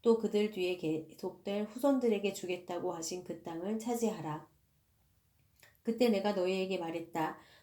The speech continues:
"나 혼자서는 너희를 감당할 수 없다. 너희 하나님 여호와께서 너희 수를 늘리셔서 너희는 오늘 하늘의 별들만큼 그 수가 많아졌다. 너희 조상들의 하나님 여호와께서 너희를 천 배나 늘려주시고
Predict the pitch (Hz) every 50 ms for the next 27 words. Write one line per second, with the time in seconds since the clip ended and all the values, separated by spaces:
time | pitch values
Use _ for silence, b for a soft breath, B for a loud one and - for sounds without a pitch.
0 | B - 185 185 185 196 220 254 254 262 262 262 254 233 214 196 196 196 185 165
1 | 170 175 175 175 175 185 185 - 165 165 170 185 185 185 185 185 - 208 - -
2 | - - - 170 170 170 B B B B B B _ - 202 202 208 214 247 254
3 | 247 247 240 240 220 190 180 185 190 196 190 190 - 175 170 - 180 175 165 170
4 | 175 175 180 190 190 - 262 233 240 226 - 180 185 185 196 190 - 165 156 -
5 | 170 160 165 165 B B B B B B - 196 196 196 202 214 214 214 - 185
6 | 170 180 185 185 196 254 262 262 247 240 233 226 226 180 170 165 170 185 180 175
7 | 160 160 160 156 - 202 185 185 - - 175 175 - - 220 226 214 180 165 170
8 | 175 175 160 151 - - 156 147 139 B B B B B B B B _ 220 220
9 | 226 226 226 226 214 233 226 226 220 226 214 214 214 220 233 240 233 233 233 220
10 | 208 175 175 175 180 180 175 - 170 165 165 170 165 165 165 165 165 170 180 180
11 | 180 180 180 180 180 180 180 - 240 262 262 262 247 220 185 185 185 185 170 170
12 | 165 175 175 175 175 175 170 160 - - - 160 156 160 B